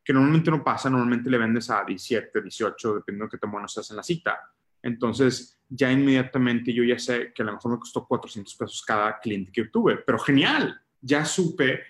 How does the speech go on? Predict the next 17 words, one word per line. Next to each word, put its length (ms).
que 100
me 180
cuesta 280
cuatrocientos 1000
o 100
cuatrocientos 440
dólares 280
o 40
cuatrocientos 360
pesos, 300
como 140
quieran 240
ponerle, 340
el 60
número 240
no 60
importa. 400